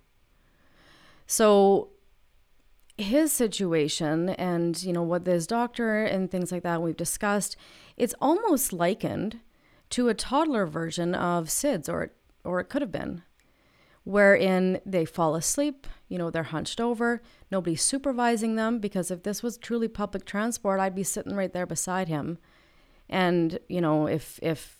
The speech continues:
if I was worried about him, I would intervene immediately. But this is specifically unsupervised. So,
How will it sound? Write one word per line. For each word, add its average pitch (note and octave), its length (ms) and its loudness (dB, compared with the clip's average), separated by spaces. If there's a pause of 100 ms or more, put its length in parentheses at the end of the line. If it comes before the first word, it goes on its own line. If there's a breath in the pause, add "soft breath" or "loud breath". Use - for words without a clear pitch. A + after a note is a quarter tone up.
(160)
if E3 200 -8
I E3 120 0
was D#3+ 180 -4
worried F#3 220 2
about D#3 280 -2
him, D3+ 200 -2
I E3+ 140 -4
would D#3+ 120 -4
intervene D3+ 500 -2
immediately. D#3 640 -6 (540 soft breath)
But E3+ 100 -6
this F3+ 200 0
is F3+ 80 -2
specifically D#3+ 600 -2
unsupervised. - 1000 -8 (680 loud breath)
So, F3+ 560 6